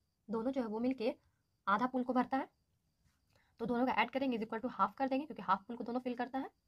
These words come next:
दोनों को ऐड कर दिए और is equal to one by two कर दिए, हाफ कर दिए। तो यहाँ पे हम इसको solve करेंगे तो हमारा क्वाड्रेटिक इक्वेशन क्या आ जाएगा, एक्स स्क्वायर माइनस सिक्सटीन एक्स माइनस एटीन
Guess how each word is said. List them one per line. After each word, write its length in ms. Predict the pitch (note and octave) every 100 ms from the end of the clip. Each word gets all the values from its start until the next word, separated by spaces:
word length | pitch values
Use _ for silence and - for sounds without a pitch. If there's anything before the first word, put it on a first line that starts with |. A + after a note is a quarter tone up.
| _ _ _ _ _ _ _
दोनों 200 | G#3 G#3+
को 80 | A3
ऐड 180 | - G#3
कर 120 | C4 C4+
दिए 200 | D4 E4+ -
और 60 | A3
is 80 | G#3+
equal 200 | G#3+ G#3
to 80 | B3 -
one 160 | G#3+ A3+
by 80 |
two 120 | A#3 A#3+
कर 100 | B3+
दिए, 120 | D4+
हाफ 200 | G3 G3
कर 100 | A3
दिए। 140 | A3 C#4 _ _ _ _ _ -
तो 40 |
यहाँ 180 | C4 C4+ D4
पे 140 | D#4 -
हम 140 | G3+ G#3+
इसको 380 | - _ -
solve 260 | D#4 G#3+ A#3
करेंगे 420 | D4 D4 G#3 F3 - _ _ _ _ _ _ _ _ _ _ _ _ _ _ _ - - - _ _ _ _ _ _ _ _ C4
तो 40 |
हमारा 200 | A#3+ B3
क्वाड्रेटिक 360 | C4+ A3 B3+ C#4+
इक्वेशन 280 | A#3 B3+
क्या 120 | B3+ G#3
आ 60 |
जाएगा, 260 | A3+ A3 B3+ - - - - - - - - - - - - - A#3+
एक्स 140 | C4
स्क्वायर 340 | E4+ A3+ G3 A#3+
माइनस 320 | G#3+ G3+ D4
सिक्सटीन 320 | C4 B3 C#4 G3
एक्स 240 | G3 -
माइनस 280 | G3 G3+ -
एटीन 280 | G3 F#3